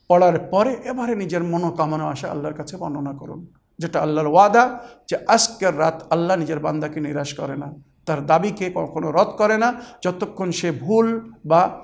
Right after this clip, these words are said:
কোনো পাপের জন্যে, হারামের জন্যে দাবি না করে। তো আশা রাখি ওই সেজদার অবস্থায় কাতর হয়ে যদি আপনার কাছে, আল্লাহর কাছে চান, উদু রাব্বাকুম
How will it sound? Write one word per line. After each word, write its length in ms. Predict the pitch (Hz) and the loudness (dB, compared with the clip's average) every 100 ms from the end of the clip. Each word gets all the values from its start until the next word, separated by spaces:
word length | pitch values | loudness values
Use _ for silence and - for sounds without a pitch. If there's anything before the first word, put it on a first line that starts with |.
| - | -12
কোনো 180 | 160 160 | -4 -2
পাপের 460 | 147 185 208 220 180 | 2 4 6 4 0
জন্যে, 280 | 175 175 175 | -2 -2 -2
হারামের 580 | 156 170 202 208 202 | 0 4 4 2 -4
জন্যে 240 | 165 156 170 | -4 -4 0
দাবি 260 | 156 156 | 0 0
না 140 | 160 151 | -4 -6
করে। 260 | 165 151 139 - _ _ - | -6 -8 -10 -20 _ _ -10
তো 60 | - | -2
আশা 260 | 208 208 | 0 2
রাখি 240 | 180 170 160 | 0 0 -4
ওই 160 | - 160 | -2 -2
সেজদার 500 | - 247 247 240 175 | 0 2 2 2 0
অবস্থায় 480 | 175 175 196 160 147 - - _ _ _ | 0 0 -2 -2 -6 -8 -20 _ _ _
কাতর 300 | 185 196 233 | 4 6 4
হয়ে 140 | 190 | 4
যদি 200 | 175 170 | 0 -2
আপনার 380 | 170 - 180 190 | -4 -4 -2 -2
কাছে, 400 | - 156 - 190 - - _ _ _ - | 0 -4 -4 -8 -10 -18 _ _ _ 2
আল্লাহর 240 | 175 190 | 6 6
কাছে 240 | 180 156 - | 4 -2 -4
চান, 540 | - 175 151 127 - - _ - | 2 4 2 -4 -12 -20 _ 0
উদু 180 | 190 175 | 2 4
রাব্বাকুম 600 | 190 170 - 160 160 | 4 2 -4 -4 -6